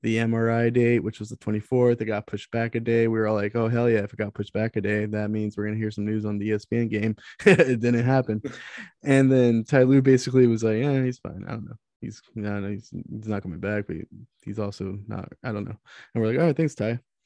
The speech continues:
And then we, all of a sudden, Clipper,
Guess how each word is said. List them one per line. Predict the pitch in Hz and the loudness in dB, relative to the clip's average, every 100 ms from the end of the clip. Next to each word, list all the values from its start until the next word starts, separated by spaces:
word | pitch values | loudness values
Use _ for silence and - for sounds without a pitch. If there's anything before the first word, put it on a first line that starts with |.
| _ _ _ _ _ _ - | _ _ _ _ _ _ 2
And | 139 135 | 4 6
then | 131 135 131 127 123 117 - _ _ _ _ _ _ _ - | 6 6 6 6 4 2 -4 _ _ _ _ _ _ _ -8
we, | 135 127 131 131 127 123 - _ | 0 4 6 6 4 2 0 _
all | 139 147 | 2 2
of | |
a | 160 | 2
sudden, | - 170 151 135 120 - _ _ | 4 6 6 4 2 -4 _ _
Clipper, | - - 160 151 | -4 0 2 2